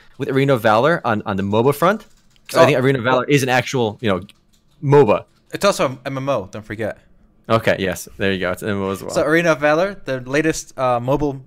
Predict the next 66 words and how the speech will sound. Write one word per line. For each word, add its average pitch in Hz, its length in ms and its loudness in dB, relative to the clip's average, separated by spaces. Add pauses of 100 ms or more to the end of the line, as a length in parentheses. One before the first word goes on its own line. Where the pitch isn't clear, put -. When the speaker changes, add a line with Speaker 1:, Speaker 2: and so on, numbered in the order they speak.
(100)
Speaker 2:
M 135 140 -8
M 135 120 -6
O, 170 260 -4 (120)
we, 120 180 -14
we 127 160 -14
played 143 200 -4
it 139 60 -2
last 135 240 -4
week 190 160 -12
on 131 100 -12
Friday. 196 340 -8 (640)
Speaker 1:
Mm-hmm. 131 60 -2
Speaker 2:
Uh, 151 280 2
I - 60 -4
had 247 140 0
a - 20 2
lot 277 140 4
of - 80 -4
fun. 262 240 -4 (140)
It, 165 360 -6 (400)
I 170 140 4
was 196 100 2
actually 208 160 0
shocked - 420 -2
to 147 80 -8
think 135 220 -6
I 127 60 0
would 120 80 -2
have 120 100 -8
that 113 60 -10
much 107 160 -10
fun 101 260 -12 (120)
because 131 240 -8
so 180 140 -2
many 175 360 -6 (720)
games 147 320 -2
don't 131 200 -2
translate 104 440 -12
well 95 80 -10
to 95 80 -12
mo-, 98 160 -14
mobile, 98 320 -10
in 101 60 -18
my 98 100 -12
opinion. 95 320 -14
For 92 140 -14
example, 110 380 -8
Lineage 113 380 -10
Two 120 160 -10
Revolution, 123 560 -14 (320)
it 190 100 -8
just 214 160 -2
Speaker 1:
Yes. 185 80 -2
Speaker 2:
didn't 117 140 -6
translate. 98 420 -10
Like, 117 120 -12
I 175 140 0
was 175 140 -2
like, 135 120 -6
"What 165 120 -6
am 113 100 -6
I 92 60 -10
doing? 90 300 -16
This 113 140 -16
is 101 80 -12
silly." 87 360 -12